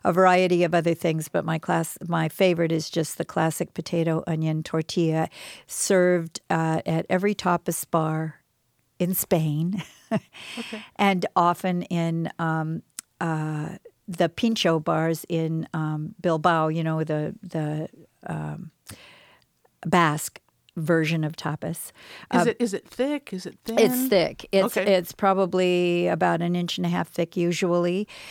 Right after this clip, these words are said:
Speaker 1: You can do it a couple different ways. It's, um, it's sautéed, um, onions and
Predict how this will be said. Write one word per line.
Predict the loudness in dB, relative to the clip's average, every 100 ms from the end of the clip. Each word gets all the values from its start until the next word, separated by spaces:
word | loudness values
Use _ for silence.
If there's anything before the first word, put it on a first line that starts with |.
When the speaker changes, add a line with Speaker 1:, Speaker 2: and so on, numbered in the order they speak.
| -10 0
Speaker 1:
You | 0
can | 2 0
do | 2 2
it | 2
a |
couple | 2 2 4
different | 2 2 0 2
ways. | 4 4 4 2 0 0
It's, | 2 0 -4 -4 0
um, | 2 2 -2 -8 _ _ _ _
it's | 2 2 0 -6 -10 -12 _ -14
sautéed, | -2 2 2 0 0 2 0 -6 -6
um, | -4 -4 -4 -2
onions | 0 0 0 -2 -4 -6 -12 _ _ _ -2
and | 0 0 -2